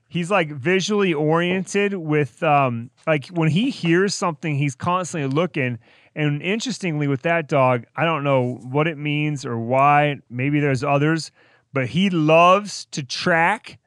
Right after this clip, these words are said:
And sometimes it used to be worse. We've kinda broken him of it, but he loves to track and then sometimes bark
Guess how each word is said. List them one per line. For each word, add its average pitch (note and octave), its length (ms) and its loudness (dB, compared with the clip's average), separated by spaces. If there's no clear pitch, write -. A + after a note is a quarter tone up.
And C#3 180 -4
sometimes F3+ 600 0
it C3+ 40 -6
used F#3 280 -4
to D#3+ 80 0
be C3+ 120 2
worse. B2+ 400 0
We've A#2+ 140 -8
kinda D#3 220 -2
broken B2+ 380 -2
him A#2 120 -4
of A#2 160 -2
it, A#2 180 -4
but B2+ 320 0
he E3 100 0
loves F#3 360 2
to A3+ 100 -8
track D3 640 2
and C#3 180 -2
then C#3+ 140 0
sometimes D3 680 -2
bark D3 680 2